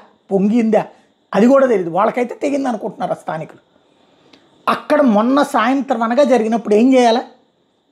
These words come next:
ఏ ఏ ప్రాంతాలకు వస్తుందో తెలిసి ఆ ప్రాంతాల్లో మైక్ అనౌన్స్‌మెంట్లు, బ్రేకింగ్లు ఇస్తావా, స్క్రోలింగ్లు ఇస్తావా, మైక్ అనౌన్స్‌మెంట్ చేస్తావా, నీ దగ్గర ఉన్న సచివాలయ సిబ్బందిని అక్కడికి పంపిస్తావా, ముందు అర్జెంట్గా ఎక్కడి నుంచి వెళ్ళిపోండి,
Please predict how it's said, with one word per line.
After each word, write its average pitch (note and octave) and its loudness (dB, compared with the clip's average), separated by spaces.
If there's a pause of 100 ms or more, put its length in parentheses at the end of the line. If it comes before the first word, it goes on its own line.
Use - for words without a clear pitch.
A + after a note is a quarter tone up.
(680)
ఏ G3 4 (120)
ఏ - 4
ప్రాంతాలకు B3 -4
వస్తుందో G#3+ -12
తెలిసి F#3 -14 (160)
ఆ G#3 2
ప్రాంతాల్లో A3 2 (520)
మైక్ B3+ 2
అనౌన్స్‌మెంట్లు, G#3+ -4 (520)
బ్రేకింగ్లు B3 0
ఇస్తావా, G#3+ -2
స్క్రోలింగ్లు C4+ -2
ఇస్తావా, G#3 -4
మైక్ A#3+ -4
అనౌన్స్‌మెంట్ C4 -6
చేస్తావా, G#3 0 (520)
నీ A#3 4
దగ్గర B3 2
ఉన్న C4+ 0
సచివాలయ C#4+ 2
సిబ్బందిని B3+ -2
అక్కడికి A3+ -6
పంపిస్తావా, A3+ -4
ముందు B3 -4
అర్జెంట్గా C4+ 0
ఎక్కడి B3+ -6
నుంచి B3+ -6
వెళ్ళిపోండి, B3+ -4